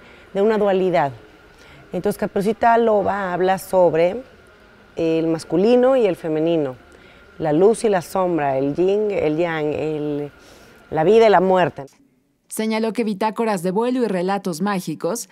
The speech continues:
Speaker 2: se dio a conocer primeramente en versión digital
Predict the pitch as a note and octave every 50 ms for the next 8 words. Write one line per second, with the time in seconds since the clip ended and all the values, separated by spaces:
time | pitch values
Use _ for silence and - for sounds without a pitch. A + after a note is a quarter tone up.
0 | - _ _ - B3+ B3+ C4+ D4 D4+ D4 E4 D4 B3 G3+ F3+ - A3+ A3 G#3+ G3+
1 | - G3 F3 F3 F3 F3 F3 F#3+ A3 B3 C4 C4 C#4+ C4+ B3 G3+ F3 D#3+ D#3 D#3+
2 | - G#3+ G3+ G3 F#3+ F#3 - D#3+ D3 - G#3+ G3+ D#3 C#3 D3+ -